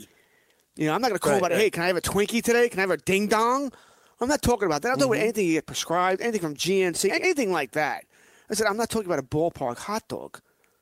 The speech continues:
Speaker 1: You know, I'm talking about anything
Speaker 2: Right.
Speaker 1: that you know is, uh, you know, could be a little hinky. Any kind of vitamins? Absolutely, I'm checking. You know, anything that's
Speaker 2: Sure.
Speaker 1: not food,
Speaker 2: Yeah.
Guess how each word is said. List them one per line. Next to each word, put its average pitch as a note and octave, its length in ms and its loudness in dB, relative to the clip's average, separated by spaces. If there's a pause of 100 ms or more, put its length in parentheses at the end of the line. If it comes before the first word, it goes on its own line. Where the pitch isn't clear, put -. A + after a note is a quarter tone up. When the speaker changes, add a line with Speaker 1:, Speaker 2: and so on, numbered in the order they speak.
(380)
Speaker 1:
You C#3+ 100 -2
know, C#3+ 80 0
I'm F3+ 80 -2
talking G3 180 0
about - 100 -6
anything A#3+ 320 0
Speaker 2:
Right. E3+ 100 0
Speaker 1:
that - 20 -6
you D3+ 120 -2
know D#3+ 500 0 (680)
is, D3 380 0
uh, C#3 100 2
you E3 80 0
know, F#3 120 0
could G3+ 180 -2
be G3 40 2
a E3+ 40 2
little E3+ 160 0
hinky. D#3+ 260 0
Any G3+ 160 0
kind G#3 140 2
of D3+ 80 -4
vitamins? B3 640 0
Absolutely, A3 720 0
I'm C#3 140 -4
checking. C3+ 340 -4 (1120)
You C3 100 -4
know, E3 60 -2
anything C4+ 120 2
that's B2 120 4
Speaker 2:
Sure. C3+ 60 0
Speaker 1:
not F3 200 -2
food, A#3+ 480 2
Speaker 2:
Yeah. B3+ 60 0